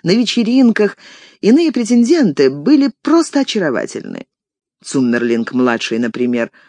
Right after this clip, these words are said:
очень даже мил, веселый, ироничный. Этот все принимал не слишком всерьез, то и дело над ней подтрунивал: "Сабина, дорогая, ну почему мы всегда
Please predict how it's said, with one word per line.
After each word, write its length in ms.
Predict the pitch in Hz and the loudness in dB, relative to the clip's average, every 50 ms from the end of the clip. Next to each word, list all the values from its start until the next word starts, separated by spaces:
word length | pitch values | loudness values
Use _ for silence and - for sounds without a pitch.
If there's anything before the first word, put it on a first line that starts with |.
| _ _ _ - | _ _ _ -4
очень 360 | 131 131 127 - - 131 135 | -2 -2 -2 -2 -4 -6 -4
даже 340 | 147 143 151 156 165 175 185 | -2 -2 -2 -2 -2 -2 0
мил, 420 | 202 214 226 233 240 233 240 233 _ _ _ _ _ _ _ _ | 2 2 4 2 2 0 -4 -8 _ _ _ _ _ _ _ _
веселый, 800 | - 131 127 117 - - - 131 131 151 202 220 202 147 131 123 110 | -8 -6 -4 -4 -6 -6 -2 0 2 2 4 2 2 2 2 2 2
ироничный. 920 | 120 123 120 117 110 113 143 202 226 175 - - - 131 123 120 107 - _ - - _ _ _ _ _ _ _ _ | 0 0 -2 -4 -4 -2 -2 -2 -2 -2 -4 -8 -6 -4 -4 -4 -4 -6 _ -20 -20 _ _ _ _ _ _ _ _
Этот 380 | - - 349 - - 262 208 - | -4 -2 -2 0 0 0 -2 -2
все 280 | - - - 233 185 | -6 -4 0 0 0
принимал 520 | - - 156 151 151 151 151 147 143 139 139 | 0 0 0 0 2 2 0 2 2 2 2
не 140 | 151 156 | 2 0
слишком 480 | 160 - 156 143 135 - - 143 131 131 | -2 -2 0 -2 -2 -2 -2 -4 -4 -4
всерьез, 720 | - - - 135 127 123 120 131 127 123 123 - - - | -4 -2 -2 -2 -2 0 2 2 2 2 0 -2 -8 -8
то 160 | - - 262 240 | -2 0 2 4
и 120 | 220 202 | 4 2
дело 360 | 175 143 147 151 143 143 139 | 2 2 2 2 4 4 4
над 260 | 139 147 143 143 123 | 2 2 0 -2 -2
ней 140 | 139 147 135 | 0 2 2
подтрунивал: 880 | 135 - 143 - _ - - 139 131 131 127 127 123 120 120 123 117 - - - - - - | 2 0 -2 -6 _ -6 -2 0 2 2 2 0 0 0 0 0 0 -2 -6 -20 -20 -20 -10
"Сабина, 420 | - - 330 214 180 147 139 143 | -4 -2 0 2 2 2 2 2
дорогая, 480 | 147 170 170 170 165 135 127 127 127 127 | 2 2 0 0 0 0 0 0 0 0
ну 240 | 139 143 143 139 | 0 0 -2 -2
почему 460 | 139 - 151 - - 170 180 220 294 302 | -2 -4 -4 -2 -2 -2 0 0 2 2
мы 140 | 285 269 | 2 2
всегда 440 | 233 - - 220 202 190 202 214 202 | 2 0 -4 -4 -2 0 0 0 0